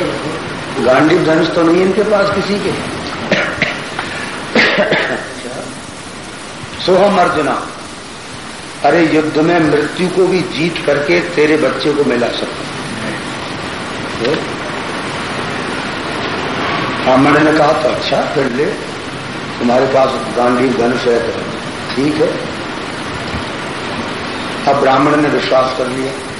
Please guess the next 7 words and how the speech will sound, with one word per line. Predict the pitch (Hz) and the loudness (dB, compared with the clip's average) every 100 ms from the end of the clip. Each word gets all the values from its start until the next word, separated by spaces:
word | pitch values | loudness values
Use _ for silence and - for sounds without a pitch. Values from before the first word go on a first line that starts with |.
| - - | -6 0
अपने | 123 135 135 | 2 2 0
घर | 120 | 0
को | 120 - | 0 -2
चला | 110 101 | -2 -2
आया। | 104 110 117 - - - - - - - - - - - - - - - - - - - - 156 - - - - - - 113 | -4 -6 -8 -10 -10 -10 -10 -10 -10 -10 -10 -10 -10 -10 -10 -10 -8 -8 -8 -8 -8 -8 -8 -8 -8 -8 -8 -8 -8 -4 2
जब | 156 165 165 | 4 4 2
वो | 170 | -2